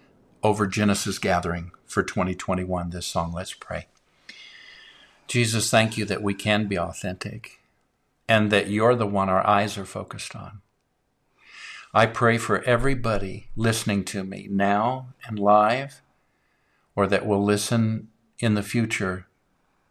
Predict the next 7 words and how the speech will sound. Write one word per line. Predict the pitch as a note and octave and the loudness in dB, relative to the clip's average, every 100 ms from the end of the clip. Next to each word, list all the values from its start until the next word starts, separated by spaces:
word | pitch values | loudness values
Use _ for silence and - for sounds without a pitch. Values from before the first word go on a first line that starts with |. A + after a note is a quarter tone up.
| _ _ _ _ _ - | _ _ _ _ _ 0
online | A2 A2 A2 A2 G#2+ G2+ F#2 | 4 6 6 6 6 4 0
or | F#2 F#2 G2+ _ _ _ _ | -6 -10 -14 _ _ _ _
recorded, | G2+ - - G#2+ G2 F2 - _ _ _ _ _ _ _ _ _ _ _ _ _ - | -8 -6 0 2 2 -4 -10 _ _ _ _ _ _ _ _ _ _ _ _ _ -4
that | G#2 G#2+ | -4 0
during | A2+ C#3+ C#3+ G2+ | 4 6 6 2
this, | F#2 F2+ F#2+ - - - - _ _ | -2 -6 -8 -10 -12 -16 -20 _ _
supernaturally, | - - - D#3 D3+ C3 B2 B2+ B2 - F#2 - - | -10 -6 2 4 6 4 4 2 2 -4 -6 -6 -12